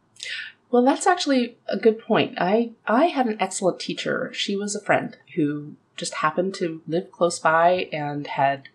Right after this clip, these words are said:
taught herself how to draft patterns, uh, flat patterns from measurements of the body. And I begged her to teach me. She did. And I took that knowledge and ran with it. That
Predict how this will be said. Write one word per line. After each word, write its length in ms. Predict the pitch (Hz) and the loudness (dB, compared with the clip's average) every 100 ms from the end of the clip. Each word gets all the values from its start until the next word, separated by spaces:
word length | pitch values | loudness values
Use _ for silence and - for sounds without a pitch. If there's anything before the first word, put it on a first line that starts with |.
| - | -2
taught 220 | 165 160 | 2 2
herself 640 | 156 151 - - - - _ - - | 0 -2 0 2 0 -4 _ -20 -20
how 240 | - 156 160 | -2 0 0
to 420 | - 170 151 147 147 - _ - | -2 -4 -4 -6 -10 -18 _ -10
draft 520 | - 151 160 - - | 2 4 4 -2 -10
patterns, 680 | - 139 143 175 240 - - | -4 -2 0 0 -2 -4 -6
uh, 220 | 147 139 139 | -6 -4 -4
flat 340 | - 160 - | 0 0 -2
patterns 580 | - 151 156 185 202 - | -4 -4 -4 -6 -6 -6
from 300 | - 147 143 | -4 -2 0
measurements 440 | 156 156 147 143 147 | 2 2 -2 -6 -8
of 100 | 139 | -4
the 80 | |
body. 460 | 180 - 135 185 - _ - - - 160 | 0 0 0 -2 -6 _ -16 -16 -12 -4
And 420 | 147 147 147 143 - - - | -2 -2 -4 -6 -16 -20 -4
I 160 | 175 - _ _ | -4 -4 _ _
begged 300 | 185 170 175 | 4 4 4
her 280 | - 196 208 - _ | -4 -4 -6 -12 _
to 320 | - 190 180 180 | -10 -6 -6 -8
teach 280 | - 220 - | -8 -6 -2
me. 240 | 185 226 - - | 0 -2 -6 -18
She 200 | - - | -12 -8
did. 360 | 147 151 185 - - | 0 0 0 -4 -6
And 460 | 151 147 147 147 - - - - | -4 -2 -2 -4 -6 -10 -6 0
I 140 | 151 | 0
took 260 | 151 - - | 0 -6 -2
that 140 | 160 | -2
knowledge 360 | 143 139 139 143 | 0 -2 -4 -6
and 80 | |
ran 200 | 131 131 | -4 -4
with 160 | 131 131 | -4 -6
it. 180 | 127 - | -8 -2
That 280 | 156 160 - | 0 0 -2